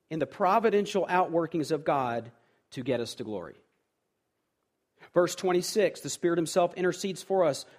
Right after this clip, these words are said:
with groanings too deep for words. Verse twenty-seven, he intercedes for the saints according to the will of God. And the Spirit intercedes for us with divine purposes that are beyond human ability.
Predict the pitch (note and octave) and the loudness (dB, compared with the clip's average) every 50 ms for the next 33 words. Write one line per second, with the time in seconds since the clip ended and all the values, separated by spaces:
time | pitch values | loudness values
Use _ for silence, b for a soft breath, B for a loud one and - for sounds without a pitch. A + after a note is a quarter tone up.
0 | b - E3 E3 - - E3+ F3 F3+ F#3 E3+ C#3+ - - - E3 D3+ F3 F3+ - | b -4 -4 -4 -2 0 2 2 2 2 0 0 -2 -6 -8 -6 -4 -4 -6 -2
1 | - F3 E3+ D#3+ F#3+ G3+ F3+ D#3+ C#3 - - B B B - F3+ F3 - - G#3 | -2 -2 0 2 2 2 2 2 0 -4 -10 B B B -2 -2 -2 0 -2 0
2 | F#3+ F3+ F3+ - G3+ G3 F#3 F3 E3 E3 D3 F3+ F3+ E3+ - - G3+ F#3 D#3 - | 0 0 0 2 2 2 2 2 0 -2 -2 -2 -2 -2 -2 -4 -4 -4 -4 -4
3 | - F3 D3+ D#3 - - - G3+ F#3 F3 - - - D#3 - - G3+ G#3 G#3 G3+ | -4 -4 -4 -4 -4 -2 0 0 2 0 -2 -4 -10 -12 -10 -2 0 2 2 2
4 | E3+ C#3+ B2 A#2+ B B B B - F3 E3+ D3+ D#3 F3 - - _ _ _ _ | 2 0 -4 -6 B B B B -2 0 0 2 2 2 0 0 _ _ _ _
5 | _ _ _ _ _ _ _ - - F#3 F#3+ F#3 - - - - A#3+ B3 B3 A#3 | _ _ _ _ _ _ _ -8 -4 0 0 0 0 -2 -4 -4 -2 0 2 2
6 | G#3+ A3 A3+ G3 F#3 D#3+ - - - B3+ B3+ B3 A3+ F#3 - - B B B B | 2 2 0 0 0 0 0 -4 -4 -2 -2 0 -2 -2 -4 -6 B B B B
7 | _ - C4+ C#4 B3+ A#3 G#3 F#3+ F#3 F#3 - B B B F#3 G#3 G#3+ G#3+ - G3+ | _ 2 4 6 6 6 6 4 4 2 -2 B B B 2 2 2 4 2 2
8 | E3 D3+ G#3+ A3+ B3+ C4 B3 - - - C4 C#4 C#4+ C#4+ B3+ G3 - - F#3 E3+ | 4 4 4 4 4 2 0 -2 0 2 2 2 4 2 2 0 2 2 2 2
9 | D3 D3+ F#3 F#3 F#3+ E3 D3 G3 F#3+ - G3+ A#3 B3+ A#3 G#3 F#3+ F#3 F#3 F3 - | 2 2 2 2 2 2 2 0 0 2 2 2 4 4 4 4 2 0 -4 -8
10 | - - - G#3 G#3+ G#3+ G#3+ G#3 G3 - F3 D3 E3 D#3+ D3+ C3+ A2 G#2 F2 | -14 -10 -4 -2 0 2 2 0 0 -2 -2 0 0 0 2 0 -2 -4 -8